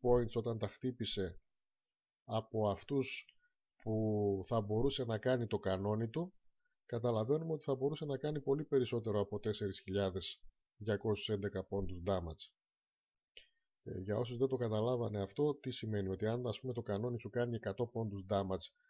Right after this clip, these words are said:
και χτυπήσεις ένα άρμα το οποίο έχει δέκα πόντους και το εξουδετερώσεις, θα γράψει δέκα πόντους. Το κανόνι σου όμως μπορεί να κάνει εκατό.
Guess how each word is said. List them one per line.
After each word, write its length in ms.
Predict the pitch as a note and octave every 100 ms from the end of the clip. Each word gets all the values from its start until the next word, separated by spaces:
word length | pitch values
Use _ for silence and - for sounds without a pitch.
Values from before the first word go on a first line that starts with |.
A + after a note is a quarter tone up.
| _ _ _ _
και 340 | - G#2+ G2
χτυπήσεις 480 | F#2+ - A#2 C3 B2
ένα 260 | C3 B2 A#2+
άρμα 260 | B2+ A#2+
το 140 | G#2+ G#2
οποίο 320 | G2 C3 B2
έχει 240 | B2 -
δέκα 380 | G#2+ C3+ C3+ G#2+
πόντους 540 | G2+ G2 F2+ - - -
και 140 | A2+
το 460 | G2+ G#2+ F#2+ F2+ E2 E2 D#2 _
εξουδετερώσεις, 1080 | F#2+ - A#2 G#2+ G2+ F#2 G2+ A2 - - - - - _
θα 140 | - B2
γράψει 340 | D3 E3 -
δέκα 280 | D3+ D#3+ C#3+
πόντους. 540 | - C#3 G2+ - - - _ _ _
Το 120 | A2+
κανόνι 320 | A2+ A2+ D3+
σου 80 | D3
όμως 140 | D3+ C#3
μπορεί 160 | C#3+
να 100 | D3
κάνει 300 | C#3 D3+ D3
εκατό. 520 | C#3 C3 C3 C#3 F#2